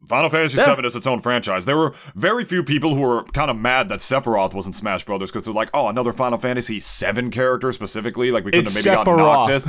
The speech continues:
Speaker 2: <laughs>
Speaker 1: Yeah, it's also, it's, yeah, exactly. It's fucking Sephiroth. And why does that sentence trump every argument? Because Final Fantasy seven is its own franchise at this point. It literally
Speaker 2: Final Fantasy
Speaker 1: is.
Speaker 2: s-, Final Fantasy seven is like,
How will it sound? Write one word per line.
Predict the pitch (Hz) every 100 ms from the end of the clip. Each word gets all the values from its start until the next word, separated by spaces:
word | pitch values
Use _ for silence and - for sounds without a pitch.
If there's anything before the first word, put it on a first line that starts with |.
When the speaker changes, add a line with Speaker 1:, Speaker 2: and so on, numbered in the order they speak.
| -
Speaker 2:
<laughs> | 719 143
Speaker 1:
Yeah, | 143
it's | 131 143
also, | 151 143 -
it's, | 127 -
yeah, | 127 120
exactly. | 127 127 117 170 - 117 87 _ _ _
It's | 131 131
fucking | - 151 143
Sephiroth. | 131 - 147 139 104 95
And | 104
why | 104 123
does | 123 113
that | 123
sentence | - 135 123 117
trump | - 127
every | 123 120
argument? | 127 131 147 147 -
Because | - 131 127
Final | 127 131
Fantasy | 131 135 123 120
seven | - 139 123 117 107 - -
is | 120
its | 110
own | 127 120
franchise | 131 127 120 107
at | 95
this | 101 -
point. | 92 85 - - - - _ _ _
It | 113 139
literally | 147 147 120
Speaker 2:
Final | 117 139
Fantasy | 127
Speaker 1:
is. | 101 -
Speaker 2:
s-, | 165 _ _
Final | 113 156
Fantasy | 139 143 131
seven | 107 107 113 123
is | 113 107 101
like, | 104 95